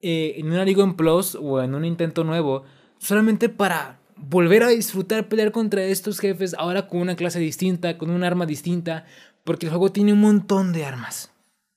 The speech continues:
Y un montón de armaduras. Y cada una funciona distinto. Y cada una te da un efecto distinto. Y hay ítems mágicos que te dan bufos y debuffos... Y es una locura.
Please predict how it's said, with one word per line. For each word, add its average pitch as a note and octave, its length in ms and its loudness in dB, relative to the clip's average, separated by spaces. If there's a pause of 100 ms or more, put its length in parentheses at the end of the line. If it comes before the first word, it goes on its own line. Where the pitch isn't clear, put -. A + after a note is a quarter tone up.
(1300)
Y D#3+ 120 -4
un E3+ 120 2
montón F3+ 380 0
de D#3+ 80 0
armaduras. B2+ 580 -6 (540)
Y F3+ 100 -8
cada G3+ 240 2
una G3+ 200 2
funciona E3 360 -2
distinto. B2+ 560 -4 (340)
Y E3+ 100 -10
cada G3 220 2
una G3 220 0
te F3+ 80 -2
da D#3+ 60 0
un E3 80 -2
efecto D#3 280 -6
distinto. C3 560 -6 (380)
Y E3 120 0
hay F3+ 120 4
ítems G3 280 -2
mágicos G3 480 0
que E3 100 -6
te C#3 100 -4
dan C3+ 400 -2
bufos B2+ 580 -2 (460)
y D3 100 -4
debuffos... C#3 680 -4 (1900)
Y D3 180 -8
es - 420 -4 (1500)
una C3 160 -6
locura. D#3 480 -2